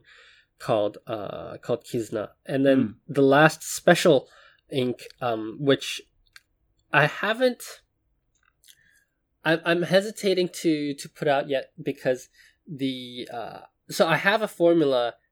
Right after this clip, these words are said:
Speaker 1: that creates these inks, but, um, that formula is a bit expensive right now, so I'm trying to see if I can get different ways to create the same effect. But basically, it's, um, it's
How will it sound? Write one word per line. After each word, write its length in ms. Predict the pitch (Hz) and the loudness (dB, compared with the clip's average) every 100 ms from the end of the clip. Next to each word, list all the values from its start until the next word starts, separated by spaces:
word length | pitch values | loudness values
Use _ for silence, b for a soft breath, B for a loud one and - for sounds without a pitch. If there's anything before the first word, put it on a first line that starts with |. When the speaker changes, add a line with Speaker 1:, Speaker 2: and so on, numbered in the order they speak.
| _ | _
Speaker 1:
that 180 | 123 - | -8 -6
creates 300 | - 120 - | -6 -6 -8
these 200 | 120 107 | -10 -8
inks, 300 | 104 101 - - | -10 -12 -18 -6
but, 240 | 107 - | -6 -6
um, 380 | - 107 98 107 | -14 -14 -14 -10
that 200 | 127 139 | -6 -4
formula 260 | 160 156 147 | -2 -2 -2
is 140 | 127 | -4
a 60 | 120 | -10
bit 200 | - 127 | -6 -6
expensive 500 | 127 - - 107 131 | -6 -12 -10 -8 -6
right 160 | 135 135 | -6 -6
now, 160 | 151 165 | -6 -8
so 180 | - | -6
I'm 140 | 113 117 | -8 -8
trying 160 | - 123 | -10 -10
to 80 | |
see 280 | 113 - 123 | -12 -12 -10
if 120 | 113 | -8
I 60 | 104 | -10
can 300 | _ 110 113 b b b b _ | _ -14 -14 b b b b _
get 260 | 123 107 - | -8 -8 -8
different 340 | 123 143 120 | -8 -8 -6
ways 220 | 110 123 | -4 -6
to 100 | - | -8
create 280 | - - 113 | -16 -10 -10
the 60 | - | -10
same 260 | - 120 | -10 -8
effect. 380 | 107 - 127 _ | -8 -6 -8 _
But 100 | - | -10
basically, 600 | - 139 165 - 156 156 _ _ _ _ | -6 -4 -6 -6 -10 -10 _ _ _ _
it's, 320 | 131 - - 123 | -8 -8 -8 -4
um, 380 | 107 104 104 _ _ _ _ _ _ _ _ _ _ _ _ _ _ - - _ _ | -4 -6 -10 _ _ _ _ _ _ _ _ _ _ _ _ _ _ -20 -20 _ _
it's 260 | 151 147 | -2 -2